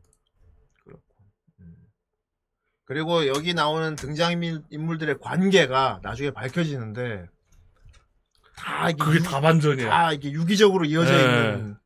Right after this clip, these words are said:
Speaker 1: 그리고 막 떡밥같이 나왔던 막 알 수 없는 장면 같은 것들의 비밀이 나중에 밝혀지고 막 이게 떡밥 해소 잘했어요, 되게.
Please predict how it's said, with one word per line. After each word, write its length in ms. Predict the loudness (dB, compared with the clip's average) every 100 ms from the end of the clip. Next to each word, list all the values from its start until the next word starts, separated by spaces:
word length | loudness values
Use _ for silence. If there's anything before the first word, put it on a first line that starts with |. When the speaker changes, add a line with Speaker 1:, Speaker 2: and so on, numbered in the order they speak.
| _ _ _
Speaker 1:
그리고 200 | 0 2
막 160 | 2 4
떡밥같이 580 | 2 4 2 4 0 0
나왔던 500 | 2 2 2 -2 0
막 200 | -4 -4 0
알 200 | 4 4
수 200 | 6 6
없는 460 | 6 4 2 2
장면 420 | -2 0 4 4
같은 280 | 4 0 -2
것들의 400 | -6 -4 -4 -4
비밀이 340 | -2 0 2 0
나중에 260 | -4 -6
밝혀지고 560 | -10 -10 -8 -8 -8 -10
막 360 | -6 -6 -6 -10
이게 80 | -6
떡밥 320 | -6 -4 -4
해소 180 | -4 -10
잘했어요, 480 | -12 -14 -14 -16 -18
되게. 180 | -20